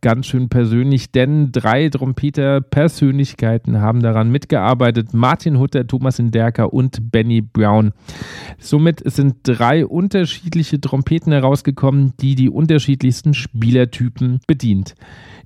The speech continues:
Ich konnte alle drei probieren und ich muss sagen, ich bin bei der Benny Brown Trompete gelandet, denn die erfüllt für mich alle Bedürfnisse, die ich habe.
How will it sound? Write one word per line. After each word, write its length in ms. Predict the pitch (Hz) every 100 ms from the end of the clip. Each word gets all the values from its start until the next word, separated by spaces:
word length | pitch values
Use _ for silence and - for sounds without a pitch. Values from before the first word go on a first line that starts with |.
| -
Ich 140 | 185
konnte 320 | - 226 226 -
alle 180 | 202
drei 220 | 175 160 160
probieren 500 | 151 143 175 247 226
und 220 | 180 190
ich 180 | 190 180
muss 140 | 170
sagen, 280 | 160 151 147
ich 160 | 156 -
bin 180 | 156
bei 160 | 139 135
der 140 | 151
Benny 340 | 139 117 117 110
Brown 540 | 104 - 113 120 202
Trompete 480 | - 180 - 180 170
gelandet, 520 | 151 139 131 139 131
denn 220 | 123 123 113 -
die 340 | 151 208 -
erfüllt 460 | - 131 - 151 147 -
für 160 | -
mich 260 | 139 151 - -
alle 180 | 143
Bedürfnisse, 560 | 147 143 151 143 143 127
die 240 | 131 127 127
ich 280 | - 131 -
habe. 360 | 139 165 170